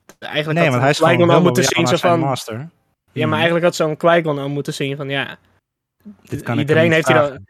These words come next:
Speaker 1: dit kan ik hem niet vragen. Iedereen heeft er al twijfels bij. Echt de hele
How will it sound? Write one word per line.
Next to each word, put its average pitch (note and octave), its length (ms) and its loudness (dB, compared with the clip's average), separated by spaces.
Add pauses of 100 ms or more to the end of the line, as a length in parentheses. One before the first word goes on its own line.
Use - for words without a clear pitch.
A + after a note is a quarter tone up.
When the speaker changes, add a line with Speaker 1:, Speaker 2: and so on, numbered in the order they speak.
(280)
Speaker 1:
dit D3 140 -4
kan E3 140 -2
ik D3+ 80 -6
hem D#3+ 80 -8
niet D3 140 -8
vragen. D3 340 -2
Iedereen D#3+ 340 -2
heeft D3 180 -4
er D#3+ 80 -6
al C#3+ 80 -2
twijfels D3 380 -6
bij. C#3 400 -6
Echt C#3 240 -8
de D3+ 80 -4
hele D3+ 500 -4